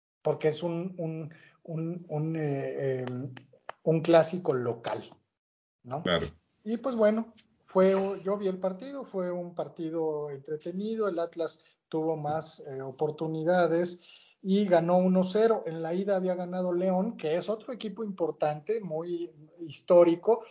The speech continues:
Speaker 1: pero no son mediáticos ninguno de los dos, entonces no son, eh, América, Chivas, Pumas, Cruz Azul, ¿no? Em, y se de-, se fueron a penaltis, y ahí en penaltis fue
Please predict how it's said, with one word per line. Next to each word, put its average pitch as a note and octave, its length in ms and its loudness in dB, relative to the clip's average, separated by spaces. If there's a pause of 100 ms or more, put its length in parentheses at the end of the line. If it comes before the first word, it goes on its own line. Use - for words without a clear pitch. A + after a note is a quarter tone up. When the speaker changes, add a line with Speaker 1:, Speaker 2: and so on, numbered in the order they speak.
(240)
Speaker 1:
pero F#3+ 180 6
no A3+ 140 0
son A#3 160 -2
mediáticos G#3 640 0
ninguno F3 360 0
de F3+ 80 4
los F#3 200 0
dos, A#3+ 240 -2
entonces F#3 580 -2 (220)
no E3 160 -4
son, E3+ 440 -4
eh, C3 320 -8
América, C#3+ 600 0
Chivas, C#3 480 -4
Pumas, C#3+ 500 -4
Cruz - 280 -12
Azul, A#2 360 -4
¿no? F#3 300 -4 (540)
Em, C#3 640 -2 (400)
y A3+ 560 4
se D#3 240 2
de-, D#3 200 8
se D3 160 2
fueron F#3+ 320 6
a C#3+ 120 -2
penaltis, G3 680 0
y C#3+ 140 -2
ahí C#3 240 0
en D3 120 -4
penaltis E3 540 0
fue D3 340 0